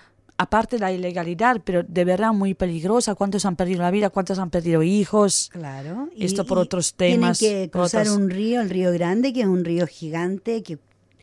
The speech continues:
Speaker 1: Exacto.
Speaker 2: eh, se ahogan en la pasada,
Speaker 1: Y
Speaker 2: es más
Speaker 1: se
Speaker 2: seguro,
Speaker 1: ahogan y
Speaker 2: más que
Speaker 1: todo.
Speaker 2: seguro.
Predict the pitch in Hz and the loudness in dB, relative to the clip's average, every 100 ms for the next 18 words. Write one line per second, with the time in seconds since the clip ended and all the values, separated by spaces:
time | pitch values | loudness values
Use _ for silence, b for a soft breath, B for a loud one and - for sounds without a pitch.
0 | b b - 190 - 202 185 202 180 151 | b b -2 -2 2 2 2 0 -4 -4
1 | 139 - - 294 349 185 180 185 180 180 | -8 -8 0 4 4 4 0 2 0 -2
2 | 180 262 247 208 208 196 214 190 190 214 | -4 -2 0 0 0 0 2 4 4 4
3 | 233 262 285 - 196 - 190 170 160 196 | 2 0 -2 -8 -10 -4 -2 -2 -4 -2
4 | 233 | -2